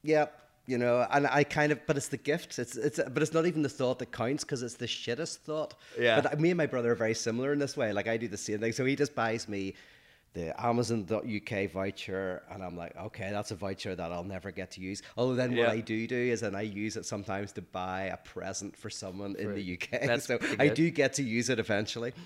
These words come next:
Speaker 2: So it
Speaker 1: But
Speaker 2: is Am-, it is Amazon,
Speaker 1: So it
Speaker 2: but
Speaker 1: is Amazon,
Speaker 2: you can't
Speaker 1: but
Speaker 2: act-
Speaker 1: it's, but yeah, you can't bring it across to the dot com.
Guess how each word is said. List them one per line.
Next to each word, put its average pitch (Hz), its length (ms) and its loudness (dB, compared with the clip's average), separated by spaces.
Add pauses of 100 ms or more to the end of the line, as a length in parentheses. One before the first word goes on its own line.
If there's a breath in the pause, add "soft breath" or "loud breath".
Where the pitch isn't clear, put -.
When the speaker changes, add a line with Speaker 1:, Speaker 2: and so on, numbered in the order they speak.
(140 loud breath)
Speaker 2:
So 151 220 6
it 151 60 12
Speaker 1:
But 156 60 4
Speaker 2:
is 160 160 4
Am-, 131 180 4
it 123 260 -2
is 127 200 2
Amazon, 131 560 -2
Speaker 1:
So 131 80 2
it 131 60 6
Speaker 2:
but 123 80 4
Speaker 1:
is 139 180 2
Amazon, 120 560 0
Speaker 2:
you 143 60 -2
can't 104 400 -2
Speaker 1:
but 107 140 0
Speaker 2:
act- - 0 - (100)
Speaker 1:
it's, - 40 -16 (800 soft breath)
but 143 140 2
yeah, 123 140 4
you 117 100 0
can't 120 280 -2
bring 113 140 0
it 110 80 -2
across 101 400 -4
to 101 100 -12
the 95 280 0
dot 95 280 -4
com. 110 320 -2